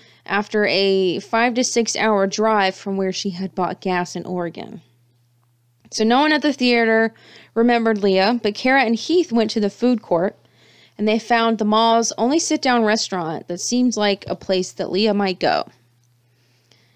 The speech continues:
Investigators were led to two customers who had not only remembered Leah, but they had sat on each side of her at the bar and talked to her. They recalled she talked about her trip plans, and she also talked about Jack Kerouac.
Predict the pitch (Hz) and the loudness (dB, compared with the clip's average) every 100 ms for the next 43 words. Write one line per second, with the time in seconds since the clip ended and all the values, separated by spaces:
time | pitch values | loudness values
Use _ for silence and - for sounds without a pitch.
0 | _ - 220 277 302 330 311 294 311 - | _ -2 2 2 2 0 0 2 0 2
1 | 240 226 226 220 - - 320 - 254 - | 0 4 2 2 -6 -2 -2 0 -2 0
2 | 240 240 311 330 240 247 254 226 208 233 | 0 0 0 -4 -2 2 2 2 0 -2
3 | 262 226 233 220 202 214 339 285 208 185 | 0 2 2 4 4 4 4 2 0 0
4 | 175 190 185 185 - - - 190 175 - | 2 0 2 0 0 -6 -6 -4 -2 0
5 | 254 277 247 247 262 - 196 202 202 - | 0 2 0 0 0 0 2 2 0 -2
6 | 165 175 180 - 170 165 160 165 185 - | -2 -2 -4 -6 -6 -2 -2 -2 -6 -2
7 | 262 330 - 175 151 87 - _ _ _ | -2 -2 -4 0 0 0 -6 _ _ _
8 | _ _ _ _ - 220 226 269 269 285 | _ _ _ _ 0 0 2 2 4 2
9 | 285 285 - 247 247 226 220 208 214 - | 0 -2 0 -2 -2 0 0 0 -4 -2
10 | 349 - 311 285 285 285 - 214 233 240 | -2 0 0 2 0 -2 -4 -2 0 0
11 | - 214 226 - 247 254 - 240 240 247 | -2 -2 -2 -4 -4 -4 -2 -2 -2 -4
12 | - 196 - - 311 370 185 165 - | -2 -2 -2 -4 0 0 0 -2 -12